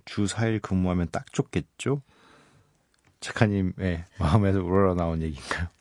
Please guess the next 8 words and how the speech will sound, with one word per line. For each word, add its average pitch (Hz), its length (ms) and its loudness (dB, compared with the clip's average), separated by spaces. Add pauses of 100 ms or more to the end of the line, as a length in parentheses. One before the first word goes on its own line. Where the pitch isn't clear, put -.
(100)
본인, 90 380 2 (100)
본인이 92 380 0
주 98 160 -4
사 98 140 4
일을 92 180 2
하고 98 140 2
싶다. - 340 -2 (1400)
어, 90 400 -4